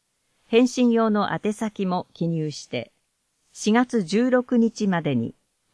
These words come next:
同会館。三、障害者のための各種教室。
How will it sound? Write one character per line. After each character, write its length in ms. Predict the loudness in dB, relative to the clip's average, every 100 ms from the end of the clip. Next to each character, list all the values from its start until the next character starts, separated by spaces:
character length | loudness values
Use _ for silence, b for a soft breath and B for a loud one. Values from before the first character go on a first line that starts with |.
| 0
同 340 | 2 2 0 -4
会 180 | -4 -4
館。 360 | -2 -4 -4 -10 _ _ _ _ _ _ _ _ _ _ _ _ _
三、 440 | _ -2 0 0 -8 _ _ _ _ _ _ _
障 260 | 2 2 4
害 200 | 2 0
者 160 | -2
の 140 | -2 -4
た 120 | -4
め 140 | -4
の 240 | -2 -4 -8 -8
各 220 | -6 -6
種 240 | -8 -8
教 280 | -6 -4 -2
室。 460 | -4 -12 _ -10